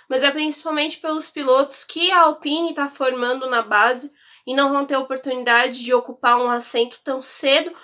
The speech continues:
mas o Fernando Alonso ele acaba mostrando, né,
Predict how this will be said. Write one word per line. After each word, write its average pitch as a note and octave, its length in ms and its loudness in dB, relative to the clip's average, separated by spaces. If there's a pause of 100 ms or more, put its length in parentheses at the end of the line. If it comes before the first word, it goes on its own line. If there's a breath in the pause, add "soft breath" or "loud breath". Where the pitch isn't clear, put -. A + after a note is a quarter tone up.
(240 loud breath)
mas E4 300 4
o - 20 -10
Fernando E4+ 300 -2
Alonso D#4 320 0
ele D#4+ 80 -4
acaba D4+ 340 -2
mostrando, D4 800 0
né, A#3+ 260 0